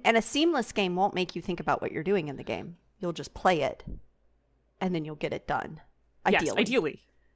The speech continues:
Speaker 2: That's what people say when they say the rules get out of the way,
Speaker 1: Yeah.
Speaker 2: which I hate. I hate that phrase. <laughs> That's come up before in a B X P episode of how much I fucking hate that phrase, 'cause that just means this game is well designed.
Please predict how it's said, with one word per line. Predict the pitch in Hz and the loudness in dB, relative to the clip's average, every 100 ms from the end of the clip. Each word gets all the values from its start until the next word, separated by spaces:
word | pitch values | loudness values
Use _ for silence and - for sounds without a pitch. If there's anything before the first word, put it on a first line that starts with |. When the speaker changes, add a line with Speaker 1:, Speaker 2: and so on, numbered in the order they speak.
| _ _ - | _ _ 0
Speaker 2:
That's | 226 - | 0 2
what | 214 | 0
people | 240 214 185 | 0 -2 -2
say | - 233 | 2 4
when | 180 175 | 4 0
they | 170 | -2
say | - 180 | 0 -2
the | 165 | -2
rules | 156 165 214 220 | -4 0 0 0
get | - 175 | 0 2
out | 165 | 2
of | 147 | 0
the | 160 | -2
way, | 170 160 135 156 | 2 2 0 -6
Speaker 1:
Yeah. | - | -4
Speaker 2:
which | 156 - - - | -6 -6 -14 -6
I | 151 143 143 - | -2 -2 -2 -4
hate. | - 220 - - _ | 0 0 0 -16 _
I | 160 | -2
hate | 175 220 | 0 0
that | 160 - | -2 -6
phrase. | 151 - 160 - | -8 -10 -12 -6
<laughs> | |
That's | 185 202 208 226 | 0 4 6 6
come | - 226 | 4 4
up | 226 | 4
before | 233 208 - 233 180 170 | 0 -4 4 6 6 2
in | 180 | -2
a | 170 | 0
B | 185 | 2
X | 180 - | 2 0
P | 208 | 0
episode | 185 185 170 156 | 0 -2 -4 -2
of | |
how | 175 | 0
much | 160 156 | 0 0
I | 127 - | -2 4
fucking | 196 170 170 | 4 4 -2
hate | 175 175 | -4 0
that | 151 135 | 0 0
phrase, | 160 147 | 0 0
'cause | - | 4
that | 262 440 | 6 8
just | 359 | 6
means | 247 233 214 - - - | 6 4 2 -2 -18 2
this | 269 403 | 6 6
game | 208 277 | 6 6
is | 233 180 | 6 6
well | 202 302 | 8 8
designed. | 294 262 180 123 131 127 | 8 6 4 2 -2 -10